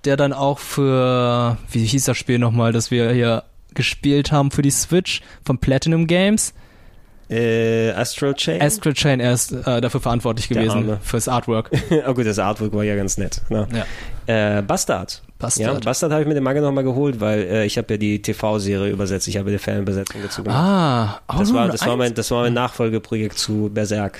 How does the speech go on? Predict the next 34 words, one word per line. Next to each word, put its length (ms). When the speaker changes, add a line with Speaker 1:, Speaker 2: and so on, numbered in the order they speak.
Speaker 2:
Da 140
Speaker 1:
Mm, 20
Speaker 2:
habe 120
ich 100
nämlich, 240
Speaker 1:
okay. 200
Speaker 2:
äh, 60
Bastard, 560
äh, 200
Subtitles, 840
ähm, 200
dann 160
neu 220
gemacht 420
und 160
verbessert. 540
Ähm, 180
leider 240
auch 160
nie 120
abgeschlossen 500
worden, 240
glaub 240
ich, 120
ne? 120
Da 80
hätte 100
sich 140
eh 100
nicht 160
gelohnt, 240
weiter 160
zu 100
kaufen. 300